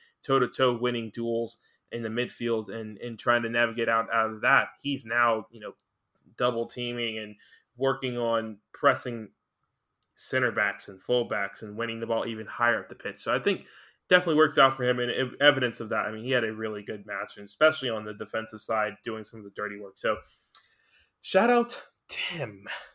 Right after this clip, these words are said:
Okay, cool. Uh, so that was the Chelsea match. Um, real quick, we'll just kinda give you a bit of rundown of, of what Newcastle have going on,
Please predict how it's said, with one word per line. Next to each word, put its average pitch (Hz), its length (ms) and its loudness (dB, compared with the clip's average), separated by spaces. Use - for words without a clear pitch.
Okay, 151 360 6
cool. 175 460 4
Uh, 139 280 8
so 135 520 6
that 147 260 8
was 170 160 0
the 127 80 -12
Chelsea 135 380 2
match. 113 420 -2
Um, 117 300 2
real 156 160 8
quick, 143 380 2
we'll 131 80 -2
just 143 240 -6
kinda 185 220 2
give 139 180 0
you 135 240 2
a 120 140 0
bit 131 180 0
of 110 160 -2
rundown 120 680 2
of, 110 360 -2
of 110 400 -2
what 120 280 0
Newcastle 120 540 0
have 117 320 0
going 117 300 -2
on, 117 340 0